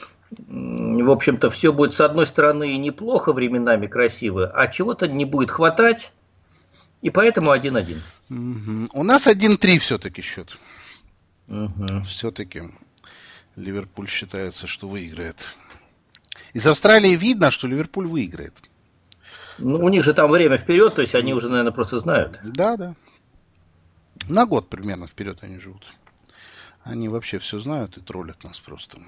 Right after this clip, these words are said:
Speaker 2: Коэффициент пять у нас на матче Манчестер Сити-Уотфорд. Самый простой матч для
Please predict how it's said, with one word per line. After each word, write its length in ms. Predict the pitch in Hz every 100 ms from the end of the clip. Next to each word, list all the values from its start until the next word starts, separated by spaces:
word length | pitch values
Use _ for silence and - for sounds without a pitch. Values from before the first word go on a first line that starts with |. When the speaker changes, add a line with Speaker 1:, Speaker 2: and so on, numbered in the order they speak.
| - _ _ _ - 92 -
Speaker 2:
Коэффициент 460 | - 139 - 220 208
пять 300 | - 247 254
у 60 | 180
нас 400 | 123 101 - - _ _ - _ _ _ -
на 120 | 117
матче 280 | 151 185 -
Манчестер 500 | 156 156 160 143 127
Сити-Уотфорд. 840 | - 135 127 127 226 - - - _ _ _ -
Самый 360 | - 180 147
простой 400 | 113 131 - 110
матч 300 | 92 82 -
для 340 | 87 90 82